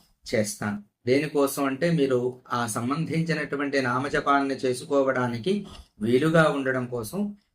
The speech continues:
నేను ఈ ప్రయత్నం చేస్తానని చెబుతున్నాను. మొట్టమొదట తిథివార నక్షత్ర యోగకరణాల గురించి చెప్పుకుని, తర్వాత వారఫలాలు చెప్పుకుందాం. ఆదివారం తిథి, తదియ తిథి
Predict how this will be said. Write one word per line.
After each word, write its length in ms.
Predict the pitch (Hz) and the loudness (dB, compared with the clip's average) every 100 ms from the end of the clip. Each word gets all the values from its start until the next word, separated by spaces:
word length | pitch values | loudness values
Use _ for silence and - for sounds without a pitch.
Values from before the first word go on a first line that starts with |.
| - | -8
నేను 260 | 113 139 139 | -2 0 0
ఈ 240 | 127 123 | 0 0
ప్రయత్నం 500 | 127 123 123 143 131 113 | 0 -2 -2 -4 -4 -4
చేస్తానని 680 | 120 - 127 120 147 170 - | -6 -6 -4 -4 -4 -10 -10
చెబుతున్నాను. 680 | 127 107 117 127 139 208 - _ _ - | -6 -4 0 0 0 -4 -10 _ _ -10
మొట్టమొదట 500 | 117 107 139 135 131 110 104 _ - | -10 -4 -4 -4 -4 -4 -6 _ -4
తిథివార 460 | 123 127 135 131 | 0 2 2 2
నక్షత్ర 460 | 127 120 - 135 135 | 0 -4 -4 -4 -2
యోగకరణాల 720 | 123 120 123 127 123 123 120 117 | -2 -2 -2 -2 -4 -4 -4 -4
గురించి 360 | 113 117 107 - | -4 -4 -6 -8
చెప్పుకుని, 500 | 110 123 160 208 202 - _ - | -8 -4 0 0 -2 -10 _ -4
తర్వాత 360 | 120 123 123 | 0 0 0
వారఫలాలు 680 | 151 123 131 117 127 120 110 | 0 2 2 2 2 2 0
చెప్పుకుందాం. 640 | - 104 110 107 104 - _ _ _ _ _ _ _ _ _ _ _ _ _ _ _ _ _ _ _ _ _ _ _ _ _ _ _ 127 | -4 -8 -4 -2 -2 -4 _ _ _ _ _ _ _ _ _ _ _ _ _ _ _ _ _ _ _ _ _ _ _ _ _ _ _ 0
ఆదివారం 760 | 135 160 160 151 160 107 107 - _ _ _ - | 2 2 0 0 -2 -4 -8 -14 _ _ _ -6
తిథి, 480 | 139 120 165 165 165 _ _ _ _ _ - | -4 0 0 0 -8 _ _ _ _ _ -4
తదియ 360 | 131 135 170 170 | -2 0 0 0
తిథి 540 | 147 127 170 - - | -2 0 0 0 -6